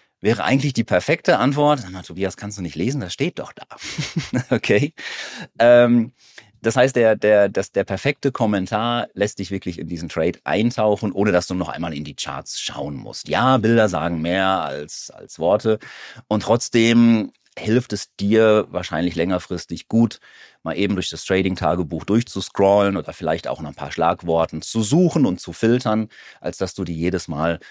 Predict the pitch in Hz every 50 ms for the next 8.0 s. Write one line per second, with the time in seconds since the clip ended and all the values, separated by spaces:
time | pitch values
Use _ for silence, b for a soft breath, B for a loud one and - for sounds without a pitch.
0 | B - 73 67 - - 78 80 - 82 76 - - - 67 67 73 69 67 71
1 | - - - - - - 69 62 53 - _ - - _ _ _ - 64 62 57
2 | - - - - - - - - - - - - - - - - - - _ _
3 | _ _ _ _ _ _ _ _ _ _ _ - 98 101 98 98 95 95 95 95
4 | _ _ - - 90 82 90 95 120 135 127 - 120 107 117 - - 110 92 101
5 | - - 117 107 - 92 101 101 - - b b b b b b b b b b
6 | b _ _ _ _ _ _ _ _ _ _ _ _ _ _ - 98 95 113 117
7 | 104 92 87 87 98 117 123 123 - - - 120 120 117 117 120 123 117 -